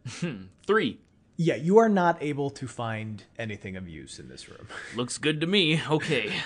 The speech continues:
Speaker 1: Um, before I move forward,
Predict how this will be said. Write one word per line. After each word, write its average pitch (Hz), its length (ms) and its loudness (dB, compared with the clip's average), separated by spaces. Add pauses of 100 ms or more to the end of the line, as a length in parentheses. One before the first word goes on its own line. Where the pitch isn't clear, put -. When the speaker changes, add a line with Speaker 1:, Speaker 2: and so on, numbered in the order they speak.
(140)
Speaker 1:
Um, 127 480 0 (360)
before 269 420 0
I 208 60 4
move 170 480 -2
forward, 113 760 -2